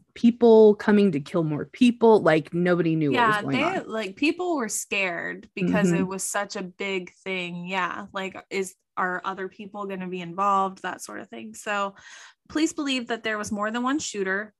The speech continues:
Speaker 2: that was responsible for the killings, which, uh, of course, you
Speaker 1: Yeah.
Speaker 2: can't kill that many people with gunshot wounds to the head.
Speaker 1: Mm-hmm.
Speaker 2: This isn't Call of Duty.
Speaker 1: Right.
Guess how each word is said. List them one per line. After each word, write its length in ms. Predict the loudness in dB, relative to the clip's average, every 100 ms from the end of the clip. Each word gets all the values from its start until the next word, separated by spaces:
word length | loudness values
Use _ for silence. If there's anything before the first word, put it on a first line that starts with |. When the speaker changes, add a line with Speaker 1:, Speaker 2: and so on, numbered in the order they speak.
| -8
Speaker 2:
that 160 | -6
was 140 | -6 -8
responsible 600 | -10 -6 -6 -6 -10 -10
for 120 | -10
the 100 | -10
killings, 480 | -4 -4 -4 -8 -8
which, 180 | -10 -6
uh, 200 | -4 -4 -6
of 180 | -10 -10
course, 560 | -10 -10 -12 -16 -20 _ _ _ -12
you 80 | 0
Speaker 1:
Yeah. 260 | 0 0
Speaker 2:
can't 120 | -8 _ _ _ _ _ _ _ _ _ _ -12
kill 160 | -8
that 120 | -6 -6
many 180 | -8
people 280 | -8 -8 -8
with 160 | -10 -8
gunshot 380 | -6 -4 -6 -6
wounds 260 | -10 -10
to 60 | -8
the 60 | -6
head. 420 | -4 -4 -6 -10 _ _ -4
Speaker 1:
Mm-hmm. 640 | -2 0 -2 -2 -2 -4 -6
Speaker 2:
This 140 | -10
isn't 240 | -10 -10 -10
Call 180 | -10 -8
of 100 | -6
Duty. 420 | -6 -6 -8 -10 -18 _ _ _ _ -4
Speaker 1:
Right. 220 | -2 -2